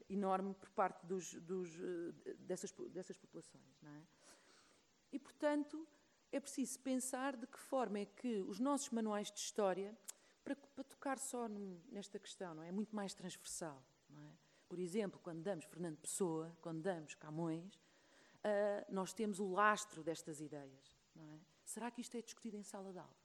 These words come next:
Não é? Será que, será que é? Ahm, e, portanto, precisamos de alterar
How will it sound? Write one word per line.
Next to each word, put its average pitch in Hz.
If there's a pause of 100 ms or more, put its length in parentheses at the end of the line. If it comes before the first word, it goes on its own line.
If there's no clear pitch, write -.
(1300)
Não 165
é? 143 (520)
Será 185
que, -
será 185
que 175
é? 139 (600)
Ahm, 170 (2000)
e, 262
portanto, 254
precisamos 233
de 233
alterar 208